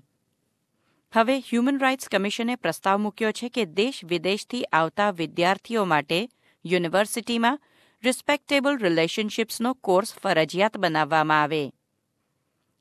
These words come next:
શિક્ષકો, પ્રાધ્યાપકો અને અન્ય વિદ્યાર્થી આગેવાનોને જાતીય સતામણીના કિસ્સામાં શું કરવું તેની વિશેષ ટ્રેનિંગ આપવામાં આવે.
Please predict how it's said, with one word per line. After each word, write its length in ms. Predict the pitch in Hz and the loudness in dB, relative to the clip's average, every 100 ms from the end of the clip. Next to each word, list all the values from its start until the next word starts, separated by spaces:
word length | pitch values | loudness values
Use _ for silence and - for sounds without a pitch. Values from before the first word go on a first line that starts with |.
| _ | _
શિક્ષકો, 540 | - 214 - 214 214 220 - _ _ - | -6 -4 0 0 2 0 -2 _ _ 0
પ્રાધ્યાપકો 680 | 170 160 143 190 185 190 220 | 4 4 4 2 2 0 0
અને 200 | 240 196 160 | 0 0 0
અન્ય 320 | 180 185 208 | 0 0 0
વિદ્યાર્થી 640 | 226 175 151 185 190 - 196 | -2 -2 0 2 0 0 2
આગેવાનોને 680 | 156 175 180 196 226 214 180 - _ _ _ | 2 2 2 2 2 0 -2 -6 _ _ _
જાતીય 400 | - 180 - 180 | 2 2 2 -2
સતામણીના 680 | 160 175 - 190 208 226 240 | -2 -2 0 0 0 0 -2
કિસ્સામાં 520 | 233 233 - 233 247 | -2 -6 0 2 2
શું 320 | 247 - 262 | 0 -2 -2
કરવું 480 | 262 185 170 180 269 _ - | 0 0 0 0 -2 _ -2
તેની 260 | 170 170 | -2 0
વિશેષ 400 | 165 175 220 277 - | -2 -2 -2 -4 -6
ટ્રેનિંગ 460 | - 175 190 240 | -2 -2 0 0
આપવામાં 500 | 170 - 170 160 160 | 0 2 0 2 0
આવે. 220 | 151 151 | 0 -2